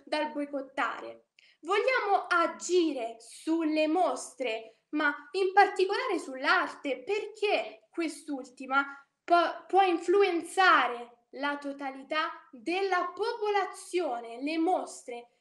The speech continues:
influenzano sia i ragazzi che sono in età scolastica e che quindi si troverebbero ad analizzare più punti di vista rispetto a quanto è stato fatto sino ad ora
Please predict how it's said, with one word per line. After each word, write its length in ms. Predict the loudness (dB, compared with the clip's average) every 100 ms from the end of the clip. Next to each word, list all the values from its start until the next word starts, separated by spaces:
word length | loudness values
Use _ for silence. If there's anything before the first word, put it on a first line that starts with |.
| _ -4
influenzano 1160 | -2 0 0 2 2 0 -4 -14 -16 -16 -20 _
sia 760 | -20 -6 0 2 2 0 -4 -12 _ -4
i 140 | -2
ragazzi 840 | 0 -2 0 0 -2 -10 -16 -16 -12
che 120 | -10
sono 420 | -6 -2 0 0 -4 -10 -6
in 140 | -2
età 260 | 0 2 2
scolastica 1120 | 0 2 4 6 4 -2 -10 -2 0 0 -2
e 180 | -4 -4
che 160 | -4 -4
quindi 300 | 0 0 2
si 140 | 0
troverebbero 600 | 0 2 4 2 2 -2 -2 -6
ad 180 | -2 2
analizzare 840 | 2 0 -2 2 2 4 0 -8 _ _
più 440 | -2 6 8 8 2
punti 360 | -6 -6 -6
di 140 | -6 -6
vista 420 | -6 -8 -4 -4
rispetto 480 | -4 -8 -10 -8 -10
a 80 | -10
quanto 320 | -8 -8 -8
è 80 | -8
stato 300 | -8 -8 -8
fatto 420 | -6 -6 -6 -12
sino 320 | -10 -8 -6
ad 140 | -6
ora 420 | -6 -8 -12 -18